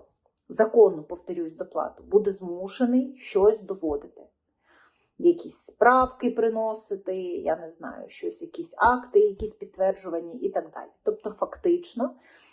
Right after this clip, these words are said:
нас чекає переперевірка всіх пенсійних прав під приводом точності даних. А, а тепер залишається саме, мабуть, важливе питання.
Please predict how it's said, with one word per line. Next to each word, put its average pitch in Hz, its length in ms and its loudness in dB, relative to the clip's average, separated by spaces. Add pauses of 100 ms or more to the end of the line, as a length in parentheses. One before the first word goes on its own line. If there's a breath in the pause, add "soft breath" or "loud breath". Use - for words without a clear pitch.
(100)
нас 214 300 2
чекає 190 500 2 (100)
переперевірка 202 880 2
всіх 269 360 -6
пенсійних 190 560 -4
прав 196 400 2 (920)
під - 240 2
приводом 247 640 4 (160)
точності 196 840 2 (240)
даних. 143 540 -6 (920 loud breath)
А, 214 400 6 (340)
а 214 180 6
тепер 320 280 8
залишається 330 540 6
саме, 269 720 0
мабуть, 220 360 0
важливе 240 400 0
питання. 156 480 -8